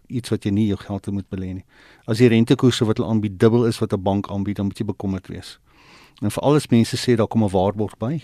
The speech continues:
ondersoek die waarborg, want wat is daai waarborg regtig werd? En dan hoë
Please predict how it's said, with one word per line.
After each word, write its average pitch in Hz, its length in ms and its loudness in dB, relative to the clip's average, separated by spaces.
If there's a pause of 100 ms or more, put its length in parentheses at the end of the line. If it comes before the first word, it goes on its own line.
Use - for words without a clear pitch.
(120)
ondersoek 117 460 -4
die 117 120 -2
waarborg, 98 440 -4
want 95 160 -4
wat 98 200 -4
is 113 140 -8
daai 101 140 -4
waarborg 98 460 -8
regtig 95 280 -8
werd? 92 360 -12 (920)
En 107 100 -10
dan 127 160 -2
hoë 131 260 6